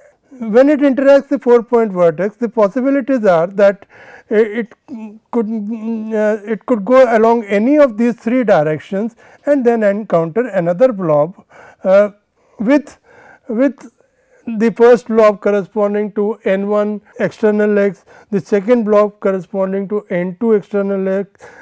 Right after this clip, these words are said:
and the third blob corresponding to n three external legs. In other words, the incoming line at the vertex splits up into three outgoing lines,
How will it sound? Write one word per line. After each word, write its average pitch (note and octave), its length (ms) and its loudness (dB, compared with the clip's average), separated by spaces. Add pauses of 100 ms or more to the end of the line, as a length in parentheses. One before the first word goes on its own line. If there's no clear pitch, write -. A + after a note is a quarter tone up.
and A#3 240 -2
the B3+ 80 -2
third G3 420 0 (100)
blob F#3 380 -2
corresponding F3 720 -4
to B3+ 320 -4 (360)
n F3+ 280 -4
three A#3+ 400 -2 (300)
external D#3 560 -6
legs. C#3+ 320 -8 (460)
In F#3+ 120 -2
other G3 240 4
words, C4 260 4 (280)
the A3 200 2
incoming C4+ 580 4
line G#3 520 2 (340)
at G#3 260 0
the D#4 120 4
vertex A3 440 2
splits - 360 -4
up B3 140 2
into A#3 220 -2
three B3 260 -2
outgoing G3 520 2
lines, E3+ 440 -4